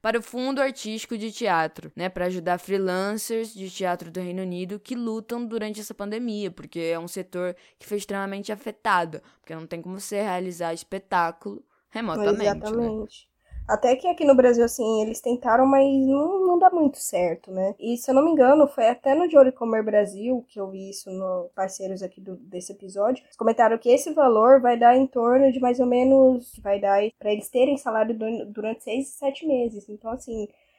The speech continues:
Speaker 2: foi uma
Speaker 1: Nossa.
Speaker 2: ajuda muito importante que eles fizeram. Realmente muito
Speaker 1: Arrasaram, tá
Speaker 2: necessária.
Speaker 1: certíssimo.
Speaker 2: Arrasaram, arrasaram.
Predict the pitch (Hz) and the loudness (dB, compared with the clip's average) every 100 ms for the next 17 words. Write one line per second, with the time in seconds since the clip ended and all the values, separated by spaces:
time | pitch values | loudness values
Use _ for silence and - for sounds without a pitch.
0 | _ 170 170 170 226 226 233 240 247 226 | _ -18 -8 -2 0 2 2 4 4 6
1 | 233 247 262 262 262 233 220 214 - 208 | 6 6 4 0 -4 -6 -6 -12 -12 -10
2 | 208 - 214 202 185 185 196 208 214 - | -10 -10 -10 -4 -2 -2 -2 -4 -12 -6
3 | 214 226 233 233 233 226 226 233 233 269 | 0 2 0 -4 -4 -6 -2 -4 -2 -4
4 | 269 196 208 302 381 339 214 208 208 190 | 0 2 2 4 2 2 0 2 0 -4
5 | 240 240 175 175 185 - | -6 -8 -10 -10 -12 -18